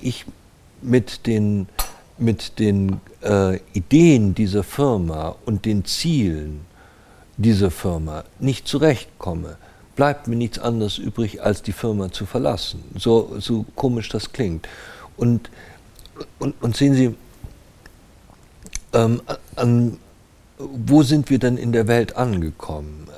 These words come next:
Ähm, ich bin jetzt siebenundfünfzig und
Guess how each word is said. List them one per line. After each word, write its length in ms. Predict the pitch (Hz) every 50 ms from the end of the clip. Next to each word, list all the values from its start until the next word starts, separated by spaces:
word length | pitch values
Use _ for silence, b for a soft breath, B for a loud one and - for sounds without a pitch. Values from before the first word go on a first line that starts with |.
| - -
Ähm, 360 | 110 107 104 107 107 107 98 B B B B B B B B B - - - - - - - - - - - - - - - - - - - - - - - - - - - - - - - - - - - - - - - - - - - _ - - - 151 139 -
ich 160 | - - -
bin 160 | - 165 156 151
jetzt 260 | 139 120 - - -
siebenundfünfzig 1120 | 139 147 143 131 123 120 113 - - - 110 92 82 - - - - - 85 80 - - - -
und 300 | - 120 113 117 113 107